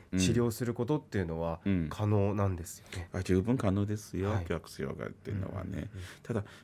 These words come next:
Speaker 1: 強迫性障害はですね、やはり経験上、えー、社交不安障害よりさらに時間かかりますね。
Speaker 2: ああ、そうなんですね。
Speaker 1: あの、月単位じゃなくて年単位で、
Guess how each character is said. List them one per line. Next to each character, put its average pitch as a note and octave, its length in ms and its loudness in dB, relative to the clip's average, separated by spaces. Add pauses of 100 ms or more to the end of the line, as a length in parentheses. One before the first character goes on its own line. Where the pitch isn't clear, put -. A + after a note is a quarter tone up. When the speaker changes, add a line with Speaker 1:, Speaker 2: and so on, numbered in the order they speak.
Speaker 1:
強 A#2 140 0
迫 G#2+ 120 -8
性 B2 120 -4
障 A#2+ 260 0
害 G2+ 100 4
は E2+ 120 0
で E2 80 -2
す - 140 -8
ね、 E2 140 2
や D#2 80 -2
は F#2+ 140 -4
り E2+ 180 -4 (340)
経 C3+ 200 2
験 B2+ 340 0
上、 A#2 260 0 (340)
え F#2 100 -2
ー、 E2+ 40 -4
社 F2+ 120 -4
交 F2+ 160 -4
不 - 100 -8
安 F2+ 120 -2
障 F2+ 220 -6
害 E2+ 140 -6
よ - 100 -8
り - 140 -8 (500)
さ - 220 -6
ら A#2 120 -2
に A2+ 100 -4
時 - 100 -10
間 D#2+ 140 -8
か - 100 -16
か - 100 -12
り - 120 -14
ま E2+ 100 -12
す - 100 -12 (120)
ね。 C#2+ 60 -8
Speaker 2:
あ - 20 -8
あ、 D2 40 -10
そ - 140 -12
う - 80 -10
な - 80 -14
ん - 80 -18
で - 60 -18
す - 100 -18
ね。 - 160 -20
Speaker 1:
あ F2 100 -4
の、 D#2+ 360 -6
月 - 240 -8
単 A#2+ 220 -2
位 F#2+ 40 0
じ E2+ 100 -4
ゃ D#2 40 -6
な D#2+ 100 -6
く - 100 -16
て - 140 -8
年 G2 240 2
単 A2 260 -4
位 E2 40 -2
で、 - 200 -8